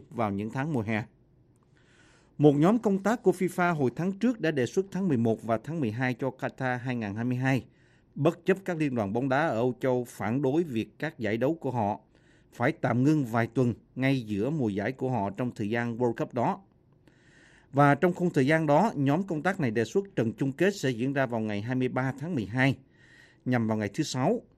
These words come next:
Trận chung kết của World Cup từ trước tới nay vẫn diễn ra vào ngày Chủ nhật. Ngày mười tám tháng mười hai là ngày Chủ nhật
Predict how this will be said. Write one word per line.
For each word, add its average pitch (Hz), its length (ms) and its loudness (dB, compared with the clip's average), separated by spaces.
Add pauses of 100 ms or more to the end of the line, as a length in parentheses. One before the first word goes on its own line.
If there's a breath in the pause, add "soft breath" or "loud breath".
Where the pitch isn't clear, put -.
(720 soft breath)
Trận 135 140 4
chung 170 180 2
kết 220 260 2
của 160 80 2
World 160 200 6
Cup 214 240 -2
từ 123 120 2
trước 196 260 2
tới 190 100 2
nay 147 280 2
vẫn 123 220 0
diễn 123 180 -2
ra 143 100 2
vào 117 140 -4
ngày 107 120 -2
Chủ 123 140 -4
nhật. 131 200 2 (920 soft breath)
Ngày 135 160 4
mười 139 240 8
tám 147 300 0
tháng 220 200 0
mười 151 120 4
hai 151 340 2
là 120 320 0
ngày 113 200 -2
Chủ 135 140 -4
nhật 151 240 2